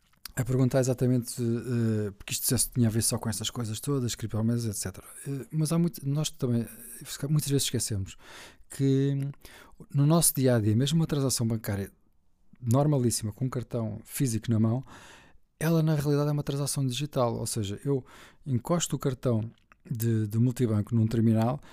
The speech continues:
e o cartão, e o terminal vai comunicar com o meu banco, o meu banco vai dizer que há dinheiro, o dinheiro vai para a conta da outra pessoa, tudo isto é digital, tudo isto se passa numa linha de código que fica registada a algures, que também pode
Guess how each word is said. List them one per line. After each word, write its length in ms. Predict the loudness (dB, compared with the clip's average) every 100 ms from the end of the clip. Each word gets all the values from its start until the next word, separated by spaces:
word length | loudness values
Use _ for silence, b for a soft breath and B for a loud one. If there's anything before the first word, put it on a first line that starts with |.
| B B
e 180 | -6 -2
o 60 | 0
cartão, 400 | 0 0 0 0
e 100 | 0
o 80 | 0
terminal 340 | 0 0 2 2
vai 120 | 0
comunicar 380 | 2 2 2 -2
com 100 | 0
o 40 |
meu 60 | 0
banco, 200 | 0 0
o 20 |
meu 140 | 0 2
banco 160 | 0
vai 100 | -2
dizer 160 | -4 -2
que 120 | -2
há 20 |
dinheiro, 360 | -2 -2 -2 -2
o 20 |
dinheiro 280 | 0 0 0
vai 220 | -2 -2
para 140 | -2
a 20 | -4
conta 220 | -4 -4
da 40 |
outra 160 | -4 -4
pessoa, 160 | -6
tudo 200 | -6 -4
isto 160 | -4 -2
é 40 |
digital, 300 | -2 -2 -6
tudo 160 | -6 -6
isto 220 | -6 -8
se 240 | -6 -4 -4
passa 580 | -2 -2 0 0 -2 -6 B B B
numa 180 | 0 2
linha 220 | 4 2
de 140 | 0 -4
código 340 | -4 -4 -6
que 80 | -8
fica 260 | -8 -4 -4
registada 440 | -4 -4 -4 -2
a 40 |
algures, 400 | -2 -2 -4 -6 -16 -16
que 140 | -10
também 220 | -4 -2 -2
pode 240 | -2 -4